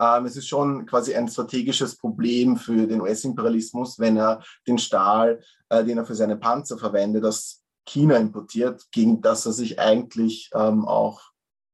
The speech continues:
wirtschaftlich und politisch und militärisch vorbereitet, über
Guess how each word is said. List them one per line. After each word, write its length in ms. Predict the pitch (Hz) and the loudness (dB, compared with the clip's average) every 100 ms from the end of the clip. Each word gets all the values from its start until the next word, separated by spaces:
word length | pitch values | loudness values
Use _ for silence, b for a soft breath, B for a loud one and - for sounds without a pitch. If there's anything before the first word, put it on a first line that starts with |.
| - | -10
wirtschaftlich 920 | 120 123 - 110 - 117 113 110 - | -2 -2 -2 -8 -6 0 0 -2 -8
und 160 | 110 113 | -2 -2
politisch 680 | - 113 110 110 107 - - | 2 2 2 0 -4 -4 0
und 160 | 110 | 2
militärisch 580 | 107 104 - 104 101 104 | 2 0 -2 0 0 -2
vorbereitet, 680 | - 98 90 98 101 - - | 0 0 2 0 0 -4 -10
über 360 | 104 104 - | 0 2 2